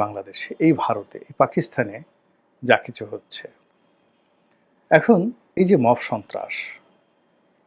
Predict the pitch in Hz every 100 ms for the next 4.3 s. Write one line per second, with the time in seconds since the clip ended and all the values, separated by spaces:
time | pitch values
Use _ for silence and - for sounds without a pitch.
0 | _ - 185 202 170 - 180 147 175 135
1 | 120 110 110 - - - _ _ 113 113
2 | _ _ _ 170 139 113 110 110 - 117
3 | 123 135 117 - - _ _ 143 131 151
4 | - 98 -